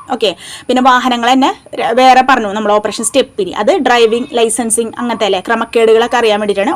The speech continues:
ഓപ്പറേഷൻ സ്റ്റെപ്പിനി എന്നുള്ളത്. അതുപോലെ തന്നെ അമിതഭാരം കയറ്റി വരുന്ന വാഹനങ്ങളൊക്കെ ആണെങ്കിൽ ഓപ്പറേഷൻ ഓവർലോഡ്, അല്ലേ? അപ്പോൾ ഇതൊക്കെ മാറിപ്പോവാണ്ട് നല്ല രീതിയിൽ തന്നെ പഠിക്കുക. ഇതിൽ നിന്നൊരു ചോദ്യം മിക്കവാറും വരും കേട്ടോ. അപ്പോൾ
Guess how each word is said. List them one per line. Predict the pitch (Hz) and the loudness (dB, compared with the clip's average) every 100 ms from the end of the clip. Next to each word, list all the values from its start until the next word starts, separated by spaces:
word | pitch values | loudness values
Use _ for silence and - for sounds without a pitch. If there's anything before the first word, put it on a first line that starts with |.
| 254 | -2
ഓപ്പറേഷൻ | 208 190 220 | -2 -6 -8
സ്റ്റെപ്പിനി | - 220 - 214 208 | -4 -4 -2 -4 -4
എന്നുള്ളത്. | 160 175 - - - - - - - 202 - 254 | -6 -8 -12 -16 -20 -20 -20 -20 -20 -20 -4 0
അതുപോലെ | 240 240 254 | 2 2 0
തന്നെ | 294 403 - - - - | -2 -4 -10 -16 -2 4
അമിതഭാരം | 269 277 294 294 262 269 285 | 6 6 6 6 6 4 4
കയറ്റി | 247 254 254 | 2 2 2
വരുന്ന | 240 240 | 2 2
വാഹനങ്ങളൊക്കെ | 240 240 214 214 220 | 0 0 -2 -2 -2
ആണെങ്കിൽ | 233 247 | 0 0
ഓപ്പറേഷൻ | - 202 - 247 214 | 0 -2 -4 -2 0
ഓവർലോഡ്, | 180 180 170 151 - | 0 -2 -4 -6 -4
അല്ലേ? | 233 175 - - 208 | -4 -4 -10 -4 0
അപ്പോൾ | 247 | 2
ഇതൊക്കെ | 247 269 415 453 - 233 | 2 0 -2 -2 -8 -4
മാറിപ്പോവാണ്ട് | 240 247 370 349 269 202 226 302 | 2 2 2 2 2 2 0 -2
നല്ല | 202 214 330 | 0 2 2
രീതിയിൽ | 226 208 | 4 2
തന്നെ | 208 202 | 2 0
പഠിക്കുക. | 214 190 202 302 | -2 -2 -2 0
ഇതിൽ | 214 | 0
നിന്നൊരു | 214 220 262 | 0 0 2
ചോദ്യം | 226 208 359 - | 2 0 -2 -6
മിക്കവാറും | 220 214 214 226 262 | -6 0 2 2 2
വരും | 180 175 | 0 0
കേട്ടോ. | 226 185 - - 208 | -2 -2 -6 -8 -4
അപ്പോൾ | 214 | -2